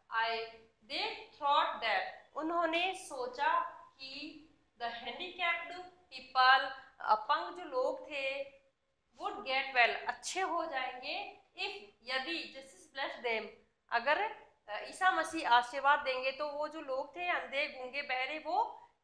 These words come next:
ठीक हो जाएंगे। तो बच्चों, आगे पढ़ते हैं।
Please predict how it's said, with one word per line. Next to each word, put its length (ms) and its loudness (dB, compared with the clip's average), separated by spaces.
ठीक 260 -2
हो 80 2
जाएंगे। 500 0
तो 80 -2
बच्चों, 540 -4
आगे 260 4
पढ़ते 300 -4
हैं। 480 -4